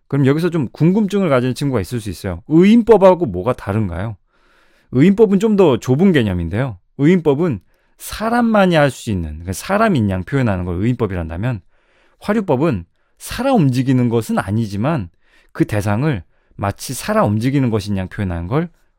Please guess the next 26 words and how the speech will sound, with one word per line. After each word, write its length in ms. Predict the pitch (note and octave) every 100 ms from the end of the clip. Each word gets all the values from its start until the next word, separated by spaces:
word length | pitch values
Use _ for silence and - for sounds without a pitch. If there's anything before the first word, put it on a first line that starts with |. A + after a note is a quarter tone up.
| _
화류법이라고 760 | - A3 - D3 G#2+ F#2 G2 F#2
좀 240 | G#2+ G2
더 140 | F#2+ -
큰 260 | - C4 D3+
의미로 420 | F#2+ F#2 F2 D#2+
얘기를 280 | D#2+ E2+ E2
하고 100 | F2
있습니다. 400 | F2 F2+ D#2+ D#2 _ _ _ _ _ _
잠들지 360 | - G#2+ C3+ B2+
못하고 540 | B2+ A#2+ A#2 E3 F3+ -
두 100 | B2
눈 140 | B2+
뜨고 200 | A#2+ A2
있는 200 | G2+ E2
거. 160 | D#2 D2 _ _ _ _
사실 400 | - C#3+ F3+ E3+ _ _ _ _ _ _
해군 1000 | G#3 A#3+ A#3+ A#3+ A#3 A3+ G#3 G3+ G3+ G3+
장군의 600 | - F#3+ G#2 G2+ G2+ G2
동상은 560 | - G2 F2 G#2+ E3+ E3+ _ _ _ _ _
무생물이죠. 600 | - F#2+ G#2 F2 E2 A#2 C3 _ _ _ _ _ _ _ _
세종문화회관도 960 | - G#3+ A3+ F#3+ D3 A2 G2+ G2 E3+ F3+ _ _
무생물인데 640 | A2 A#2 G2+ F2 F2 G2+ F2
마치 340 | F#2 F#2 -
살아있는 440 | - E3+ E3 D3+ A2
것인 300 | F2+ F2+ F#2+
양 240 | D3 E3